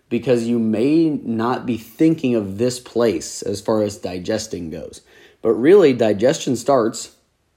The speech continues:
in the mouth. And that's, that's kinda weird, right? It's like, "Wait a second, I didn't think my food was digesting until it was in my stomach." Well,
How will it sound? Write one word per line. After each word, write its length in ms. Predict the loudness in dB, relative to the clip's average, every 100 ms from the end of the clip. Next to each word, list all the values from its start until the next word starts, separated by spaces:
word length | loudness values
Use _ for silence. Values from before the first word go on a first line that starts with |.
| -4
in 160 | 0
the 60 | 2
mouth. 540 | 2 0 -4 -10 -20 _ _ _ _ _ _ _
And 140 | -4
that's, 140 | -2 -2
that's 240 | -2 -2
kinda 180 | 0 2
weird, 220 | 2 0
right? 180 | -2 -4
It's 140 | -2
like, 240 | -2 -2 -4 -14 _ _ _ -20 _
"Wait 200 | 2 4
a 40 | 4
second, 380 | -2 -6 -8 -14 -4
I 140 | 0
didn't 180 | 0 0
think 220 | -2 0
my 160 | -2 -2
food 260 | 2 2
was 160 | 2 -2
digesting 640 | -4 -4 0 0 0 -4
until 340 | -4 -4 -2 -2
it 60 |
was 160 | -4 -4
in 140 | -6
my 140 | -6 -8
stomach." 580 | -8 -4 -4 -8 -16 -20 _ _ _ _ _ _
Well, 600 | -12 -8 -4 0 2 0